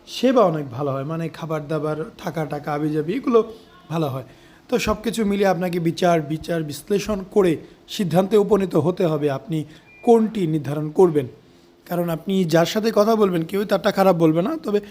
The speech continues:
আপনার বুঝতে হবে আপনার কি দরকার। আপনার একটা ভালো সার্জারি আমি উপহার দিতে পারবো, এইটুকু আমি কনফিডেন্সের সাথে বলতে পারি যে আমার এখানে করলে, যেহেতু আমি নিজেই তাদের পেশেন্ট ছিলাম, দু হাজার ষোলোতে আমার অপারেশনটি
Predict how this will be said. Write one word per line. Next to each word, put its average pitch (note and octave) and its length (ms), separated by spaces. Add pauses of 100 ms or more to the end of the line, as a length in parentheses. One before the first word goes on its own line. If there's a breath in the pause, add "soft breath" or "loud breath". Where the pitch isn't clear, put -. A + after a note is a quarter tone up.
(360 loud breath)
আপনার A3 320
বুঝতে F#3+ 260
হবে G3 160
আপনার D#3+ 280
কি - 120
দরকার। D3 380 (400 loud breath)
আপনার F3+ 220
একটা F#3 140
ভালো D#3 300
সার্জারি G3 520
আমি G3 160
উপহার F#3 320
দিতে E3+ 200
পারবো, F#3 280 (100)
এইটুকু B3+ 400
আমি F#3+ 300 (460 loud breath)
কনফিডেন্সের E3 480
সাথে F3 200
বলতে F#3 280
পারি D3 180
যে C#3 120
আমার E3 220
এখানে F#3+ 280
করলে, F3+ 340 (420 loud breath)
যেহেতু F#3+ 320
আমি E3+ 160
নিজেই E3+ 280
তাদের E3+ 300
পেশেন্ট F3 320
ছিলাম, E3 300
দু D3 120
হাজার D3 240
ষোলোতে D#3 500 (380 loud breath)
আমার G3 200
অপারেশনটি D#3+ 520